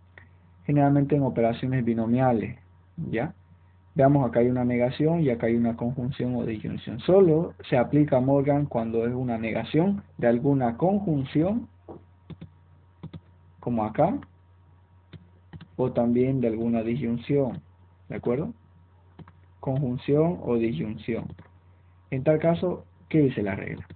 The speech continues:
La regla dice lo siguiente: se niega a ambos componentes. En este caso, la conjunción se va a negar a ambos componentes de la conjunción.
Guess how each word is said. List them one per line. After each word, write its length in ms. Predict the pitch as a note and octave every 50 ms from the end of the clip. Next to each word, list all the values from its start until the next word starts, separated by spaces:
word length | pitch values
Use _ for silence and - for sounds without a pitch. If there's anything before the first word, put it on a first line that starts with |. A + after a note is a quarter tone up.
| - _ -
La 100 | - A#2+
regla 240 | B2+ D#3 D#3 D#3 D3+
dice 180 | C#3+ C#3 -
lo 140 | C3 A#2+ A2+
siguiente: 440 | A#2 - A#2 G#2+ G#2+ G2 F#2 - - - _ _ _ _ _ _ _ _ _ _ _ _ - -
se 100 | - C#3
niega 460 | C3+ D3 E3+ F#3+ G3+ F#3+ G3 G3 F#3+ -
a 220 | B2 B2+ B2 C3+
ambos 220 | D3 D#3+ D#3 D#3 D#3+
componentes. 720 | - C3+ B2 - B2 B2+ C#3+ D3+ D#3 D3 D3 - G#2+ G#2+ - - _ _ _ -
En 100 | - A2+
este 160 | A#2+ A#2 B2
caso, 260 | A#2 B2+ C3+ C3+ D3
la 140 | C3 B2+ A#2
conjunción 720 | - A#2 A#2 B2+ B2+ A#2 A#2+ - - D3+ F3 G3+ A3 A3+ - - -
se 100 | - B2+
va 100 | B2 B2
a 40 | B2+
negar 300 | B2 A#2+ A#2 B2 B2+ B2+
a 180 | - B2 A2+
ambos 220 | A2 A2+ A#2 A#2 -
componentes 680 | - B2 A#2 A#2 A#2+ A#2+ A#2+ A#2+ A#2+ A#2+ A#2 B2 B2
de 120 | A#2 A2+
la 100 | A2 A2
conjunción. 640 | - - A2+ B2+ D3 B2+ B2+ - - D#3+ E3+ D#3+ D3+